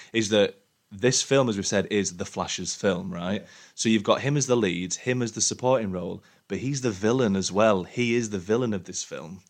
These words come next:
Speaker 2: Yeah.
Speaker 1: He's the one that keeps, as we see, he becomes Dark Flash, this, that, and the other. He's the one that becomes the evil character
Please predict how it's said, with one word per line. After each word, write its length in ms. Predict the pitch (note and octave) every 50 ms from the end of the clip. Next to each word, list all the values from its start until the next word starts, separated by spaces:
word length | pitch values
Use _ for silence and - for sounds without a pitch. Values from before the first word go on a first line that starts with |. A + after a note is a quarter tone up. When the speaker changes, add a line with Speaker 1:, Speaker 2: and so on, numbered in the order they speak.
| _ - -
Speaker 2:
Yeah. 200 | C3+ D3+ D#3+ C#3 -
Speaker 1:
He's 280 | A#2+ B2 C3+ C#3 B2
the 120 | - C#3+ C3+
one 320 | A#2 A#2 A2 A2 A2+ A2+ G2+
that 140 | G2+ - -
keeps, 380 | - A#2+ B2+ - - - - - G2+ A#2 G#2+ G#2+ -
as 120 | A#2+ A2+ A2+
we 60 | B2
see, 320 | A#2 - - B2 G#2 F#2+
he 140 | F2 G#2+ A2
becomes 440 | G2+ A#2 G#2+ - A#2 A2+ A2+ G#2+ F2+
Dark 340 | F2 G2+ G2 A2 A2+ - -
Flash, 300 | - A2+ G#2 A2 G#2+ -
this, 120 | A2 G2+ -
that, 100 | A#2 G2+
and 80 | A2+ G#2+
the 20 |
other. 120 | G2+ F#2+ F#2
He's 180 | G2+ G#2+ G#2+
the 100 | G#2 A#2
one 160 | G#2+ A2+ A#2 A2
that 100 | G2 F2+
becomes 360 | F#2+ - - G#2 G2+ G2 F2
the 80 | G2
evil 260 | F#2+ G#2+ A2+ G#2+ A2 G2
character 640 | - - A2 A#2 A#2 G#2 - - - F#2 F2+ F2+